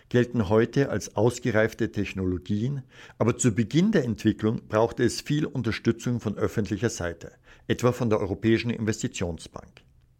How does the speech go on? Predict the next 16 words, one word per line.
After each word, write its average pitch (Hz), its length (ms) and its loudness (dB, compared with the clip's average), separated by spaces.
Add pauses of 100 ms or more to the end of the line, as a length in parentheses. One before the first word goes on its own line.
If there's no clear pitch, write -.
(380)
Der 113 100 2
Gedanke 131 480 2
dahinter 104 460 0
war, 117 260 2 (340)
dass 113 120 0
die 131 140 2
Kosten 156 360 0
im 135 120 0
Laufe 113 280 4
der 107 120 4
Jahre 98 240 4
sinken 139 560 -2 (260)
und 120 140 -4
der - 80 4
öffentliche 127 520 0
Sektor 127 460 0